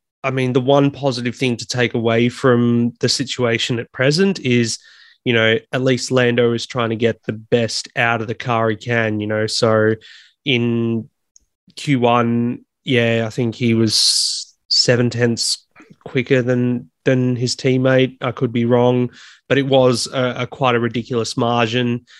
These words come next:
And then, you know, he was kinda on the cusp of, of Q three, but, you know, just the way that the other drivers were putting in lap time and the way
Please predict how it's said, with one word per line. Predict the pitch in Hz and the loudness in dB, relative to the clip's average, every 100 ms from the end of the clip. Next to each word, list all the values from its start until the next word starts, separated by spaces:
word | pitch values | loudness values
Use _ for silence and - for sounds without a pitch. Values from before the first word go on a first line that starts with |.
| _ - | _ -4
And | 120 | 0
then, | 120 117 120 - - _ | 2 0 -2 -6 -14 _
you | 143 123 | -2 0
know, | 120 | 2
he | 113 127 | 0 -2
was | 120 123 123 113 - | 2 4 4 2 -4
kinda | 131 120 | -4 -2
on | 123 117 | -2 -4
the | |
cusp | 110 - 120 113 - - | -6 -2 -2 0 -4 -2
of, | 120 113 - _ - _ _ - | 0 -2 -8 _ -20 _ _ -6
of | 117 | -6
Q | - 131 120 | -4 -2 -2
three, | - 131 123 123 123 | 0 2 4 4 0
but, | 120 113 110 | 2 0 0
you | 120 | -4
know, | 117 113 107 - | -2 -2 -4 -6
just | 120 - _ | -6 -6 _
the | 131 | -2
way | 117 117 120 | 2 4 4
that | 113 - | 2 -2
the | 117 117 | -2 0
other | 110 | 0
drivers | 110 117 110 107 107 123 | 2 2 2 0 -4 -2
were | 113 107 | 0 -2
putting | - 127 113 110 | -2 0 0 0
in | 110 107 139 | 0 -2 -2
lap | 127 110 - | -2 -2 -4
time | - 117 113 113 120 - - - _ _ _ | -2 2 2 0 -2 -6 -20 -20 _ _ _
and | 135 117 | -4 -2
the | 117 | -2
way | 113 113 110 110 107 | 0 0 0 -2 -2